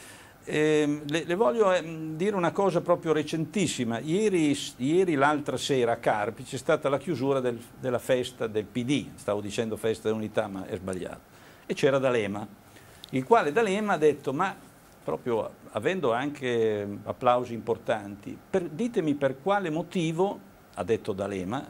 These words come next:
gliela riporto più o meno come l'ho sentita, "per quale motivo io dovrei dimettermi da tutte le cose che Renzi dice,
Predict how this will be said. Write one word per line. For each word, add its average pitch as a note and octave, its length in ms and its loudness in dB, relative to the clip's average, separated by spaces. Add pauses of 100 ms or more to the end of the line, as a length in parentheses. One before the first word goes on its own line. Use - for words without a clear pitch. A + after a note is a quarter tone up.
gliela G2+ 220 -2
riporto G2+ 800 -4 (640)
più G2+ 140 -4
o G2+ 40 -2
meno A2 300 -4
come A2 400 -4
l'ho A2+ 220 -2
sentita, A#2+ 800 -2 (160)
"per E3+ 220 0
quale A#3 280 0
motivo G#3+ 560 0
io G3+ 180 2
dovrei F3+ 400 2
dimettermi F3+ 640 -2
da D#3+ 260 4 (1120)
tutte G3+ 300 2
le F#3+ 120 4
cose F3+ 540 2
che F#3 380 2
Renzi G#3+ 840 2
dice, F#3+ 540 0